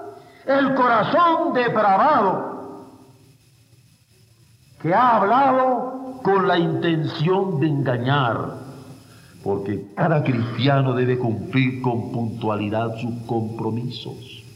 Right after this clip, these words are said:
Pablo nos lo recuerda inspirado por el Espíritu Santo cuando le escribe a los romanos, no hay que deber a nadie nada,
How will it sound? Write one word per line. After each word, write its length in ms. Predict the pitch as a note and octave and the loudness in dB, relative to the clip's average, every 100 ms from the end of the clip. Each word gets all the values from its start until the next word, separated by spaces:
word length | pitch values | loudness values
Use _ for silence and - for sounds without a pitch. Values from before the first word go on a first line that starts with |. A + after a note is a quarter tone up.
| - - - - - - - - - - - - - - - - - - - - - | -20 -20 -20 -20 -20 -20 -20 -20 -20 -20 -20 -18 -18 -20 -20 -20 -20 -20 -20 -20 -4
Pablo 380 | G#2 A2 A2 | -2 0 -2
nos 180 | A2 G#2 | -4 -4
lo 80 | G2+ | -4
recuerda 420 | G2 F#2+ A2+ A#2 | -4 -4 -4 -2
inspirado 540 | A#2 A#2 A2 A2+ A#2+ A#2+ | -4 -6 -2 -2 -2 -6
por 140 | A#2 | -4
el 120 | G#2+ | -4
Espíritu 300 | - B2 B2 | -4 -4 -4
Santo 340 | A#2 B2 B2 B2+ | -4 -6 -6 -6
cuando 240 | A#2+ A2 | -4 -4
le 100 | G#2+ | -4
escribe 380 | G#2 C3 D3+ C3+ | -4 -2 0 0
a 60 | |
los 140 | G#2+ G2 | -2 -6
romanos, 720 | G2+ A2+ C3 C3+ C3 - - | -4 -4 -2 -4 -6 -12 -12
no 220 | E2+ F2+ | -8 -4
hay 100 | G#2 G#2 | -4 -4
que 80 | B2+ | -8
deber 320 | A#2+ A2+ A#2 A2+ - A#2 - - - - - - - - - | -6 -6 -8 -10 -16 -18 -20 -20 -20 -20 -20 -20 -20 -20 -16
a 60 | C2+ | -12
nadie 480 | C2 C#2 E2+ G#2+ A#2+ | -6 -4 -4 -4 -6
nada, 440 | B2 C3 - - | -4 -4 -6 -12